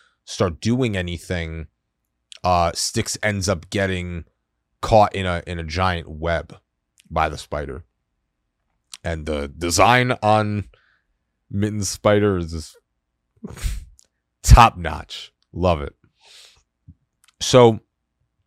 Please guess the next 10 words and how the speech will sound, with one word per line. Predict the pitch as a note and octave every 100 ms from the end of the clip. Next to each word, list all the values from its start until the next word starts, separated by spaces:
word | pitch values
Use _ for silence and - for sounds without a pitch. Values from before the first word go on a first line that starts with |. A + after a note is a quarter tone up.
| _ _ _ -
meanwhile, | G#2+ A#2+ C3+ A2 F#2 E2+ E2 E2+
while | E2 F2+ F2+
the | E2
self-destruct | - G#2 - F2+ F#2+ F2+ -
sequence | - G2+ F2+ F2 -
is | D#2+
going | E2 E2+ D#2+
on, | E2 D#2+ D#2 D2+ _ _ _ _ _ _ _ _ G2
there's | F2 G2 F#2+ F#2 E2+ -
this | F#2+ E2+ - - -